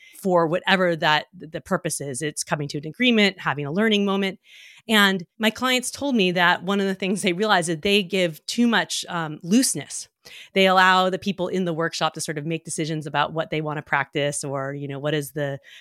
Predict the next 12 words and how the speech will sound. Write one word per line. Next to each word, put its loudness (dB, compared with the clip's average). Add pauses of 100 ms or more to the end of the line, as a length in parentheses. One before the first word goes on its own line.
(100)
competency 0
they 0
want -2
to -4
work -6
on. -6
Where -6
I 6
was -2
very -2
structured 0
on, -4